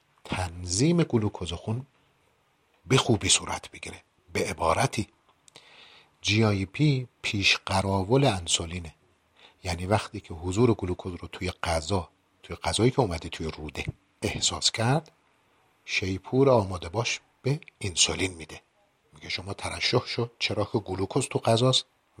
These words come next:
و الانه که وارد خون بشه و قند خون رو ببره بالا. لذا گلوکوز تحت تاثیر جی، جی آی پی ترشحش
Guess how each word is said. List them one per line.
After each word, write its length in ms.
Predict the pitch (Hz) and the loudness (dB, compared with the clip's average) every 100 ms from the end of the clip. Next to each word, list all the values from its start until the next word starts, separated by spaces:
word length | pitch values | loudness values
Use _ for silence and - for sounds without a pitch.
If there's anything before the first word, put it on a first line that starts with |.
| 98 | -6
و 160 | 101 - - | -6 -6 -4
الانه 480 | 98 95 - 143 135 | -2 -2 0 2 2
که 120 | 113 | 4
وارد 260 | 104 101 110 | 4 4 2
خون 280 | - 123 | 2 2
بشه 260 | 131 131 135 - _ _ 80 | 2 0 -4 -8 _ _ -14
و 40 | |
قند 240 | - 82 | -10 -10
خون 180 | 78 104 | -8 -8
رو 60 | 92 | -4
ببره 320 | 95 90 85 | -4 -4 -6
بالا. 400 | 78 76 78 85 _ _ - _ - | -8 -10 -10 -16 _ _ -20 _ -20
لذا 200 | 78 85 | -16 -14
گلوکوز 640 | 78 76 - 87 104 - | -14 -14 -12 -8 -8 -4
تحت 220 | - 127 | 0 0
تاثیر 300 | 120 - 92 | 2 0 -2
جی، 240 | 87 - 78 - - - _ | -8 -10 -12 -16 -20 -20 _
جی 100 | 67 | -10
آی 140 | - - | -10 -14
پی 320 | - 78 104 - | -16 -12 -12 -12
ترشحش 720 | - 69 - 76 - 104 - | -12 -8 -8 -10 -16 -16 -14